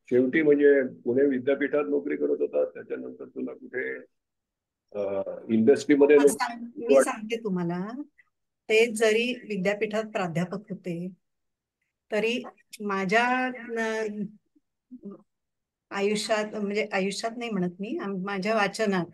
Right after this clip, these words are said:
Speaker 2: मी जे कथा कादंबऱ्या वाचायची, त्याच्यामध्ये जे प्राध्यापकांची वर्णन असायची, तसे ते प्राध्यापक नव्हते. ते सकाळी जे आठला बाहेर पडायचे घरातनं आणि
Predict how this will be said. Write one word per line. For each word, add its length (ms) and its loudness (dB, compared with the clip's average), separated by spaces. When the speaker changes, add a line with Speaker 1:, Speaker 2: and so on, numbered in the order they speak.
Speaker 2:
मी 160 -2
जे 180 -2
कथा 280 -4
कादंबऱ्या 540 -2
वाचायची, 520 -4
त्याच्यामध्ये 540 -4
जे 100 0
प्राध्यापकांची 800 -2
वर्णन 380 0
असायची, 640 -8
तसे 240 2
ते 160 6
प्राध्यापक 460 4
नव्हते. 500 -6
ते 340 6
सकाळी 420 0
जे 120 -2
आठला 380 0
बाहेर 280 -2
पडायचे 760 -2
घरातनं 680 -4
आणि 340 -2